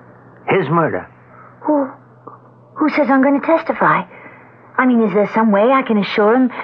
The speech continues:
Speaker 2: he's safe as far as I'm concerned? Is there?
Speaker 1: Now, look, Missus Merriweather, you're becoming hysterical.
Speaker 2: Certainly, and with good reason. Could I place an ad in the paper? "To the gentleman who committed murder on the night of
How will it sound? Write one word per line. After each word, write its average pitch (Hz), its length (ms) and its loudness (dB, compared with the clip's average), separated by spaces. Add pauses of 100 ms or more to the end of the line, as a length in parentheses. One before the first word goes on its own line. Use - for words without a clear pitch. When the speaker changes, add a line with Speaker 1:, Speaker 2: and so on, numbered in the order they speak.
(200)
Speaker 2:
he's 190 240 -2
safe 220 300 2
as 196 120 -4
far 202 220 2
as 202 100 0
I'm 233 160 2
concerned? 277 520 0 (540)
Is 233 140 0
there? 311 300 4
Speaker 1:
Now, 139 240 2
look, 147 180 2
Missus 107 300 -2
Merriweather, 120 500 2
you're 110 140 0
becoming 117 400 0
hysterical. 120 760 0
Speaker 2:
Certainly, 269 460 0 (240)
and 226 140 2
with 226 80 2
good 269 160 2
reason. 240 480 0 (720)
Could 240 100 0
I 302 100 2
place 311 280 2
an 285 80 2
ad 262 200 4
in 196 60 0
the 190 60 -2
paper? 240 440 0 (920)
"To 233 60 0
the 220 100 0
gentleman 294 480 2
who 262 100 2
committed 254 380 2
murder 240 480 4
on 220 100 4
the 220 60 2
night 247 340 2 (360)
of 208 100 4